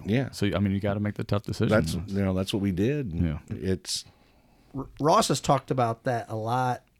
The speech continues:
Speaker 3: You've talked about it before on here, is, like, when you're worrying about your success of your business, you're not just worrying about you and your family. You also take on the responsibility of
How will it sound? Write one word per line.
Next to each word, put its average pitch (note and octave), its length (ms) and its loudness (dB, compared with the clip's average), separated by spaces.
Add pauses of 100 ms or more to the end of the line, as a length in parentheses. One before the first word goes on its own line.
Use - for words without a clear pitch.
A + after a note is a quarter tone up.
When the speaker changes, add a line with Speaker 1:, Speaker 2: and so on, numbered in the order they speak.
(140)
Speaker 3:
You've C3+ 160 -4
talked A#2 200 2
about A2 140 -4
it - 40 -14
before D3 280 0
on B2 120 4
here, A2+ 100 4
is, A2+ 140 2
like, A2+ 140 0 (460)
when D3 120 6
you're D3 100 8
worrying G3 300 8
about D3 360 2
your C3 100 2
success - 520 2
of C3+ 60 2
your A#2+ 100 2
business, A#2+ 460 4
you're G#3 100 0
not D#4+ 140 0
just B2+ 200 0
worrying C#3 180 6
about A#2 200 2
you B2 400 4
and G2+ 140 0
your C3 180 2
family. D#2 720 -4 (340)
You E3+ 200 8
also G3 280 6
take D3 320 4
on C3 440 2
the A#2+ 100 0
responsibility B2 840 -2
of G2+ 120 -4